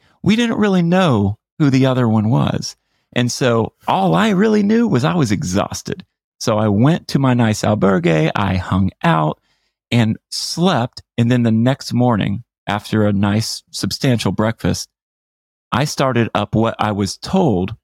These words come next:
was an easy hike. People are liars. This was not an easy hike. Again, we're going straight up. And as I'm walking, I get to a point where I'm like, "I really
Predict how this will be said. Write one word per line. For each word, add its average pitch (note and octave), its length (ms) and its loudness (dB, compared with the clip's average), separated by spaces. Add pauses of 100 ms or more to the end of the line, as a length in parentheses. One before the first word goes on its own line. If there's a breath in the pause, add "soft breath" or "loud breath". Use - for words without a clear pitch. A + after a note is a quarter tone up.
was G#2+ 180 0
an G2+ 160 2
easy G2+ 300 0
hike. - 380 -8 (1200)
People A2+ 360 0
are B2 120 0
liars. A2 680 0 (540)
This - 160 -2
was A2 120 0
not A#2+ 220 2
an A2+ 100 2
easy G2 220 2
hike. - 380 -6 (260)
Again, A#2 480 -2
we're B2+ 180 2
going A#2+ 320 2
straight A#2 640 -2 (120)
up. G2+ 340 -4 (440)
And A2+ 380 0
as B2 260 -2
I'm C#3 120 2
walking, B2+ 360 0
I G2+ 80 2
get C#3 160 -2
to C#3+ 100 0
a B2 40 0
point B2+ 300 -2
where G#2 280 0
I'm G#2+ 120 0
like, G2+ 300 0 (140)
"I C#3+ 80 -2
really B2+ 760 0